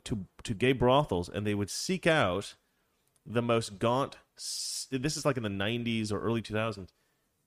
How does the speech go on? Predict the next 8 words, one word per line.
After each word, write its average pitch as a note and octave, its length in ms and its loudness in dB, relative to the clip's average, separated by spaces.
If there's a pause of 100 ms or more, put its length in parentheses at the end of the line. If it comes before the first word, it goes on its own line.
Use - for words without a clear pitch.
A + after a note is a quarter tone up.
go C#3 220 8
and B2 140 4
seek - 260 0
out B2+ 220 2
the, A#2 200 -2
the G#2+ 240 0
sickliest C#3 800 2
looking A2 540 0